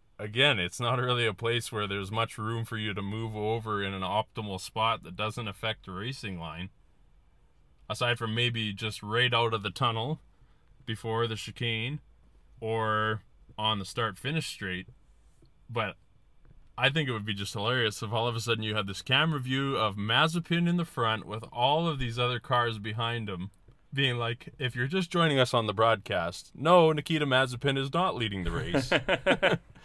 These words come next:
Speaker 1: He has had blue flags for half a lap, and, uh, there's just nowhere to pass him. <laughs>
Speaker 2: Yeah, exactly. And, uh, like, there are, there are a few spots, but I can s-, I'm already imagining some spots on the track, uh, especially, like,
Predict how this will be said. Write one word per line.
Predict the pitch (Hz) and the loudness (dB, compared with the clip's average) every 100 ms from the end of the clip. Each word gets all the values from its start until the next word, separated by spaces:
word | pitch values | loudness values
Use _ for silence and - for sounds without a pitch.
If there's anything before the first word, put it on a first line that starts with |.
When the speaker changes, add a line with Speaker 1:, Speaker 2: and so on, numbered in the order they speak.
| - - | -20 -4
Speaker 1:
He | 247 | 4
has | 226 175 | 6 8
had | 185 165 | 8 8
blue | 156 202 | 6 4
flags | 180 170 143 139 135 | 6 6 8 8 4
for | - 139 123 | -2 0 4
half | 180 190 | 4 4
a | |
lap, | 160 113 98 98 - - - - | 2 4 4 2 -4 -18 -20 -8
and, | 117 117 120 120 120 | -4 -2 0 -2 -2
uh, | 120 117 117 117 - - - | 0 2 2 0 -4 -20 -16
there's | - 131 | -2 -2
just | 127 131 | 0 0
nowhere | 147 143 143 143 | 2 4 4 2
to | |
pass | 139 175 214 - | 4 4 4 0
him. | 127 - - | -8 -12 -18
<laughs> | - | -6
Speaker 2:
Yeah, | - 139 127 | 6 8 8
exactly. | 123 139 139 143 107 - - - - - - | 8 12 12 10 0 -2 -14 -20 -20 -20 -16
And, | - 117 117 117 117 - - - - - - - - | 6 10 12 10 4 -6 -16 -20 -20 -20 -20 -20 2
uh, | 123 110 | 4 6
like, | 151 208 | 4 6
there | 214 | 8
are, | 208 220 196 | 8 6 4
there | 208 | 8
are | 202 202 | 8 8
a | - | 2
few | - 196 196 | -4 -6 -6
spots, | - 147 127 123 | 2 6 6 6
but | 143 | 6
I | 143 | 6
can | 151 190 | 6 -4
s-, | - - | -6 6
I'm | 143 156 | 8 8
already | 185 170 | 6 8
imagining | 156 151 151 127 120 | 10 8 6 -2 0
some | 147 139 | 0 0
spots | - 131 127 120 | 4 4 4 0
on | |
the | 113 | -6
track, | - 107 101 - - - _ _ _ _ _ _ _ _ _ | 2 4 4 0 -12 -20 _ _ _ _ _ _ _ _ _
uh, | 110 107 107 | 4 6 6
especially, | - 123 - 135 127 120 120 | 2 -6 4 4 6 2 0
like, | 110 110 98 - | 2 0 -2 -8